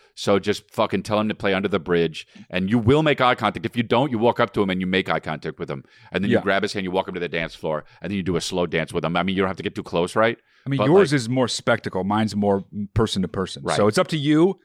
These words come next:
Speaker 2: If you're more of,
Speaker 1: Okay.
Speaker 2: like, y-, you like to make a show out of it, do what
Speaker 1: Mm-hmm.
Speaker 2: he said.
Speaker 1: Yeah.
Speaker 2: If you're more like a one-on-one kinda guy, you do what I did.
Speaker 1: I think
Speaker 2: I
Speaker 1: he'll
Speaker 2: said.
Speaker 1: appreciate the spectacle of it. But anyway.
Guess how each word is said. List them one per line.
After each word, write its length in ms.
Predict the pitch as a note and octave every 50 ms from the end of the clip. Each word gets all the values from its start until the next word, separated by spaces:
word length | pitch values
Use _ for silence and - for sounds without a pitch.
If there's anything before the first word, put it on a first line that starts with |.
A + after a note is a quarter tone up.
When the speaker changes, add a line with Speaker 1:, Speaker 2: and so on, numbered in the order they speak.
| _ _ _ - - _ -
Speaker 2:
If 160 | - A#2 -
you're 100 | C3 C3+
more 220 | C3+ C3 B2+ C3+ C3
of, 60 | A#2+
Speaker 1:
Okay. 60 | A#2 A#2+
Speaker 2:
like, 200 | A#2 - - - -
y-, 120 | B2 A#2+ -
you 120 | C3 C3
like 180 | A#2+ A#2+ A#2+ -
to 100 | - A#2+
make 280 | G#2+ G#2 B2 B2 A#2 -
a 40 | A2
show 300 | - - C3+ B2 B2 C3
out 100 | B2+ C3+
of 80 | C3
it, 260 | D3 D#3 D#3 - - -
do 120 | A#2+ A#2
what 120 | A2+ A2+
Speaker 1:
Mm-hmm. 100 | G#2 A#2
Speaker 2:
he 80 | C3+ D3
said. 320 | C3 D#3 D#3+ E3 F3+ F#3 F3
Speaker 1:
Yeah. 220 | E3 D#2+ D2 - - -
Speaker 2:
If 140 | - A#2+ -
you're 80 | C3 B2+
more 180 | B2+ B2+ B2
like 120 | A#2+ A#2+ -
a 60 | A#2+
one-on-one 480 | A2+ A#2 B2 B2 A#2+ A#2 A2+ A#2+ B2+ C3
kinda 220 | - C#3 D3+ D3+
guy, 160 | C#3+ D3+ D3+
you 120 | C#3 B2 A#2
do 140 | G#2+ G#2+ G#2
what 100 | G2 F#2+
I 100 | F2+ F2
did. 200 | E2 E2+ D#2+ - _
Speaker 1:
I 40 | - B2
think 60 | F#2+
Speaker 2:
I 20 | F#2
Speaker 1:
he'll 80 | G#2 F#2+
Speaker 2:
said. 60 | -
Speaker 1:
appreciate 400 | - G#2 F2+ - F#2+ F2 D#2 -
the 80 | - D2+
spectacle 400 | - E2 D2+ C#2+ _ E2 D2+ C2+
of 80 | C2
it. 100 | C2+ C2+
But 100 | - F2+
anyway. 340 | F#2+ F#2+ F#2 D#2 C#2+ C#2+ C#2